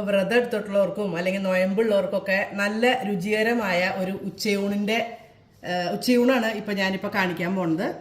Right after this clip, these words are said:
അതായത് ചോറുണ്ട്, ചെറുപരിപ്പും തക്കാളിയും കൂടെ തേങ്ങ അരച്ച് വെച്ച കൂ-, ഒഴിച്ചു കൂട്ടാനാണിത്. പിന്നെ ഉള്ളത് ഉരുളക്കിഴങ്ങ് ഉപ്പേരിയാണ്,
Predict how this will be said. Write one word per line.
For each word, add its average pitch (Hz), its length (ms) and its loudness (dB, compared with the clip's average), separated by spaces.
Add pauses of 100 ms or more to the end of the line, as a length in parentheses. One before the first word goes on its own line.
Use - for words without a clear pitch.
(300)
അതായത് 247 400 4 (360)
ചോറുണ്ട്, 220 600 4 (840)
ചെറുപരിപ്പും 254 760 4 (140)
തക്കാളിയും 226 560 2
കൂടെ 214 180 0 (200)
തേങ്ങ 208 340 2
അരച്ച് 202 220 -2
വെച്ച 196 260 -2
കൂ-, 185 300 -2
ഒഴിച്ചു 185 240 0
കൂട്ടാനാണിത്. 180 640 2 (520)
പിന്നെ 269 260 4
ഉള്ളത് 233 260 4 (240)
ഉരുളക്കിഴങ്ങ് 233 680 2 (160)
ഉപ്പേരിയാണ്, 190 680 4